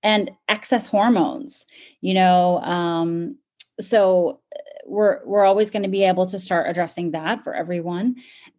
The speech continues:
And really, it just balances and strengthens your entire body chemistry, which helps to normalize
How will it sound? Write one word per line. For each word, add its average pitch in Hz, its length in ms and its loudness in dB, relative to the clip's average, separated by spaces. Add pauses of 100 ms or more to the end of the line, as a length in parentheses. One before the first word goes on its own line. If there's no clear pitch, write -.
And 247 320 0
really, 302 220 4
it 571 140 2
just - 220 -12
balances 233 480 0
and 220 120 -4
strengthens 185 580 -4
your 180 120 -4
entire 170 340 -4
body 220 320 2
chemistry, 151 600 -4
which 220 300 0
helps 262 400 -2
to 277 100 -2
normalize 220 1000 0